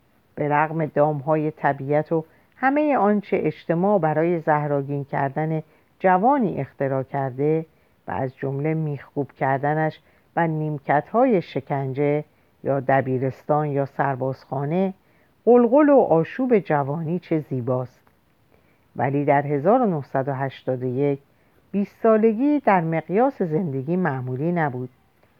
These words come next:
می‌توانست هم چهارده سال بیارزد، هم هشتاد سال.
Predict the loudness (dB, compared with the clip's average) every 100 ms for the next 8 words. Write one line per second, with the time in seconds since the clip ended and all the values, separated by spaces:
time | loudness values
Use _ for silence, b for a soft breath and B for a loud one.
0 | _ -4 -2 4 4 6 4 4 2 0
1 | 0 0 4 4 4 0 0 0 0 0
2 | b b b -2 2 2 -2 -4 -6 -8
3 | _ _ _ _ _ -2 0 0 0 -2
4 | -2 -2 -2 -4 -8 -8